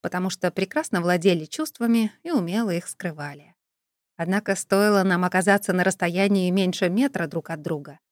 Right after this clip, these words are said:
как моя бывшая помощница шипела: «Не прикасайтесь ко мне так настойчиво, Эмиль Рустемович. Ваше общество мне глубоко неприятно».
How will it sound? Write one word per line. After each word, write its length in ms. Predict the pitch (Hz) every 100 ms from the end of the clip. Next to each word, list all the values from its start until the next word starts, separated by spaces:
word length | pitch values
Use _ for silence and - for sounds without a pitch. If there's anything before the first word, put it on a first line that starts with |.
| _ _
как 180 | - 226
моя 200 | 214 220
бывшая 340 | 208 240 - 214
помощница 680 | 214 165 247 180 175 180
шипела: 640 | 175 - 208 202 160 143 160 _ _ _ _ _ 190
«Не 160 | 180
прикасайтесь 760 | 185 220 - 240 - 208 - 175
ко 160 | - 190
мне 200 | 208 240
так 220 | 214 214
настойчиво, 640 | 214 - 220 - 170 170 _
Эмиль 300 | 233 233 233
Рустемович. 640 | 208 202 196 180 175 180 - _ _ _
Ваше 300 | 233 220 -
общество 520 | 214 285 - 175 - 175
мне 220 | 208 196
глубоко 480 | 196 190 196 233 254
неприятно». 680 | 254 247 220 175 - 165